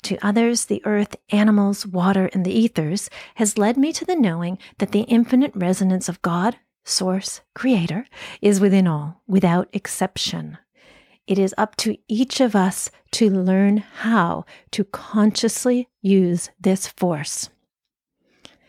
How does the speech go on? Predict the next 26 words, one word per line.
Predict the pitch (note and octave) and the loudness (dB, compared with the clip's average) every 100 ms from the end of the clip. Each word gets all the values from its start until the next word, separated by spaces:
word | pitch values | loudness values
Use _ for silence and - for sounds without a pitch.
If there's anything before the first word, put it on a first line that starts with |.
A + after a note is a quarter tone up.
| _ _ _ _ _ _ _ _ _ _ - | _ _ _ _ _ _ _ _ _ _ -4
My | G3 G3 | 0 2
intention | F#3+ F#3+ - - A#3 A#3+ D4 C#4+ | 4 2 0 0 2 2 2 2
with | A#3 | 2
bringing | G#3 G3+ G3 | 2 2 2
primordial | F#3+ G3 F#3+ F#3 F#3+ F#3 | 0 0 2 2 2 0
sound | - G3 F#3 F#3 | 0 0 2 0
into | F3 F#3 | -4 -6
focus | - G3+ - G3+ | -2 0 0 -2
on | F#3+ F3 | 0 0
this | E3 | -2
podcast | - G#3 F#3+ - E3+ D#3+ - - | -4 -2 -2 -2 -6 -6 -6 -8
is | G#3+ | -6
to | - | -2
support | - G#3 - A3 A3 | -2 -2 -2 -2 0
you | B3+ - | 2 2
in | A3 G3 | 0 0
regaining | F#3+ F3+ E3 G3+ C4 E4 - - - | 0 0 0 2 2 0 -10 -20 -14
or | - F#3 | -4 -2
strengthening | - - G3 G3 G#3 B3+ B3 C4+ D4 | 0 -2 2 2 2 2 4 2 0
your | F#3 E3+ | -4 -6
own | - G3 G#3 | -2 0 2
internal | A3+ G3+ - G#3+ G#3 | 2 0 0 0 0
connection | - G3 G#3 A#3 - - D3+ - - - | -2 0 2 2 -2 -4 -6 -8 -16 -4
with | F#3+ E3+ | -2 0
the | |
highest | F#3 G#3+ G#3 B3+ - | 0 2 4 2 0